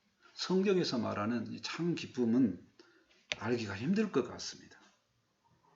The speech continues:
또 강조점은 뭐냐면요. 아들이 무엇 때문에 기쁜가를 보면은 지혜롭기 때문에 기쁘다는 거예요.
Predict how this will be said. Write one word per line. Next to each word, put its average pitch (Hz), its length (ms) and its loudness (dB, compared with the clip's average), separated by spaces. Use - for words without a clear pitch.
또 190 120 4
강조점은 165 680 10
뭐냐면요. 110 600 4
아들이 208 440 10
무엇 180 340 8
때문에 262 300 10
기쁜가를 180 520 8
보면은 123 600 6
지혜롭기 247 760 10
때문에 214 320 8
기쁘다는 143 500 2
거예요. 90 300 -8